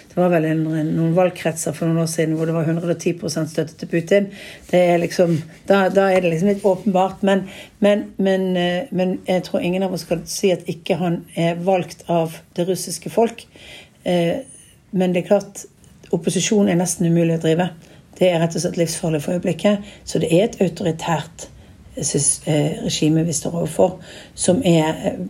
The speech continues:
begynner å bli mer totalitært enn det noen gang har vært. Eh, men i den internasjonale verden, med de handlingene Russland gjør,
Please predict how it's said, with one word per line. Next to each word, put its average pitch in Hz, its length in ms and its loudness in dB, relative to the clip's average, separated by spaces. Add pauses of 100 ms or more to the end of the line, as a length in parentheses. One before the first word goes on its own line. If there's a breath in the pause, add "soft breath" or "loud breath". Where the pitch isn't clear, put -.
(100)
begynner 247 260 4
å - 0 -
bli 175 160 4
mer 180 240 2
totalitært 165 640 -2
enn 160 80 0
det 156 80 0
noen 202 160 -6
gang 160 140 -4
har 151 100 -10
vært. - 240 -20 (240)
Eh, 175 240 2
men 190 220 2 (120)
i 196 360 2
den 202 180 2
internasjonale 185 720 0
verden, 233 320 4 (760 soft breath)
med 190 360 4
de 190 80 2 (100)
handlingene 170 640 0
Russland 165 460 -4
gjør, 208 240 4